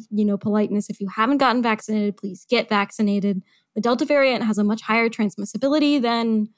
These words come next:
um, the original, you know, O G sars two.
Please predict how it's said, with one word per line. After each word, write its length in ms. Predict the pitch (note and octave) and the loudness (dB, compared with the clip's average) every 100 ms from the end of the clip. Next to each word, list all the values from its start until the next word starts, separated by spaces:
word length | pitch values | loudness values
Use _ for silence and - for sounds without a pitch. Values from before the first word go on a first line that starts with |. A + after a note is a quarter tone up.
| _ _ _ | _ _ _
um, 460 | A3 G3+ F#3+ F#3+ - | 0 0 0 -4 -4
the 320 | G#3+ G3 G3 - | -2 0 0 -2
original, 640 | G3+ A3 A#3+ A3 G#3+ G#3 | -2 0 2 2 2 0
you 100 | - | 0
know, 100 | G#3 | 0
O 160 | - G#3+ | 2 0
G 220 | F#3 G#3+ | 0 -2
sars 340 | G#3 G#3 G#3 - | -4 -4 -4 -4
two. 300 | G#3 G3+ | -4 -4